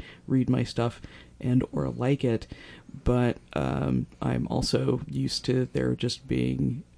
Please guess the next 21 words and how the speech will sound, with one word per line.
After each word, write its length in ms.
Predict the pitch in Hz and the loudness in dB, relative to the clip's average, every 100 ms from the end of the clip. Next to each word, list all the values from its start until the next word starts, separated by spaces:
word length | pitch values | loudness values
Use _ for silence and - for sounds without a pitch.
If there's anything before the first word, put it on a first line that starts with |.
| - | -6
absolutely 960 | - 120 127 - - 120 113 117 113 117 - | -2 0 0 -2 2 2 2 2 2 0 0
no 480 | 127 123 113 110 117 | 2 2 2 0 -2
feedback 560 | - 98 - - - | 0 0 0 -2 -2
whatsoever. 760 | - - - - 113 107 120 110 - - - | -4 -4 -2 -2 0 -2 -2 -6 -12 -16 -8
Uh, 160 | - 147 | -4 -2
so, 440 | - - 123 127 - - - - - - - | -2 0 0 -2 -4 -12 -16 -18 -20 -12 -6
uh, 360 | 131 131 135 135 - - | -2 0 0 -4 -10 -4
I, 200 | 180 175 | -2 -2
I 160 | 175 165 | 0 0
just 340 | 165 190 - - - | 2 -2 -2 -12 -6
try 200 | - 165 | 2 4
to 160 | 160 156 | 4 2
have 240 | 143 143 | 2 0
fun 280 | - 131 139 | -2 0 2
with 120 | 131 | 2
it 260 | 131 - 143 | 2 2 2
more 280 | 143 131 | 4 4
than 180 | 127 123 | 2 2
anything 360 | 120 123 123 127 | 2 2 0 0
else, 500 | 123 123 123 - - - | 2 2 0 -2 -6 -4
'cause 520 | 131 131 - - | -4 -2 -4 -4